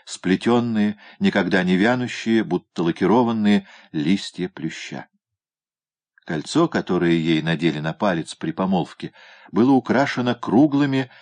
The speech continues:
и продолговатыми бриллиантиками, расположенными таким образом, что они составляли имя Колен,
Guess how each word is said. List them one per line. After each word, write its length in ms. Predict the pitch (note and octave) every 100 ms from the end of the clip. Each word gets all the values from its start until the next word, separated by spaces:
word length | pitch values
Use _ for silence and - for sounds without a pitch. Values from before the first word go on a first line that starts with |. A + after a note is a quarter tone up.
| - _
и 180 | F#2+ F#2
продолговатыми 920 | - F#2+ F#2+ F2+ F2+ G#2 C3+ B2+ B2
бриллиантиками, 920 | A2 C3 B2+ G#2+ E2 - - D#2+ C#2 - _ _ _ F2+
расположенными 800 | E2+ - E2+ G2 F#2 F2 F2
таким 320 | F2 A2 G2+ B2
образом, 440 | C3 G2 D#2+ C#2+ - - -
что 260 | - G2
они 280 | F2+ F#2+ F#2
составляли 600 | - F2+ - E2+ F#2 F2
имя 420 | F2+ - F#2+ D#2
Колен, 560 | - - D2+ G#3+ D4+